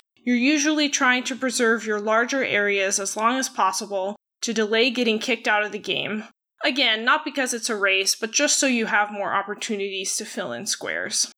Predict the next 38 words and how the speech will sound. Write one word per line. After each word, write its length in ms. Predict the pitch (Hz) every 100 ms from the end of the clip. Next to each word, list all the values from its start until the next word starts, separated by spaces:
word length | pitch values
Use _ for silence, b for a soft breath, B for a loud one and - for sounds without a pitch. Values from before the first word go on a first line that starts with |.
| _ _ _ _ _ _ -
Maybe 300 | 339 403 311
it's 200 | 269 -
just 280 | 262 254
because 340 | 262 - 240 226
the 120 | 220
weather 300 | 208 208 196
is 140 | 202
warming 360 | 214 202 196 190
up, 240 | 185 185 - -
but 120 | 240
I'm 180 | 285 330
reminded 540 | 294 254 247 247 233
of 160 | - 220
an 100 | 202
off-topic 720 | - 262 - 247 220 220 214
podcast 580 | - 214 220 196 190 -
episode 460 | 202 214 220 190
I 100 | 196
once 340 | 202 220 220 214
listened 360 | 220 - 185 -
to, 320 | 220 208 208 _ _ -
in 160 | 247
which 240 | 240 247 -
the 80 | 240
speaker 480 | - 285 302 294
shared 340 | 269 - 233 220
his 180 | 226 -
thoughts 440 | 233 214 208 -
on 180 | - 214
the 80 | 214
so-called 720 | - 233 226 247 202 202 - -
ocean 420 | 247 254 220 196
potion 600 | - 196 190 202 190 185 - _ _
that 180 | 208 202
is 200 | 202 196
Bud 260 | - 226 220
Light 280 | 202 196
Lime. 500 | 196 190 - - 208